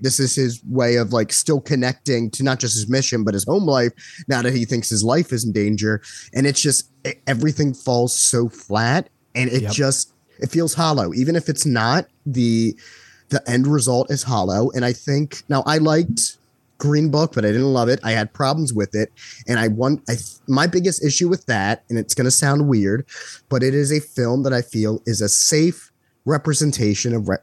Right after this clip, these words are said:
Speaker 1: racism. And what I mean by that is you can instill the humor, but it doesn't always feel genuine. It's there to, to make it when my,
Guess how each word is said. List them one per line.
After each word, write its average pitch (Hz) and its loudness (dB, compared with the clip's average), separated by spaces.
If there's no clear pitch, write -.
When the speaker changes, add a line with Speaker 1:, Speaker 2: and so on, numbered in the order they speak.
Speaker 1:
racism. 110 0
And 110 0
what 104 2
I 117 2
mean 170 2
by 143 2
that 120 2
is 117 0
you 117 -2
can 113 -2
instill 151 2
the 151 0
humor, 202 2
but 147 0
it 117 -4
doesn't 135 0
always 135 0
feel 123 -2
genuine. 123 0
It's 113 -4
there 123 2
to, 123 0
to 151 0
make 131 2
it 131 -4
when 127 -2
my, 123 2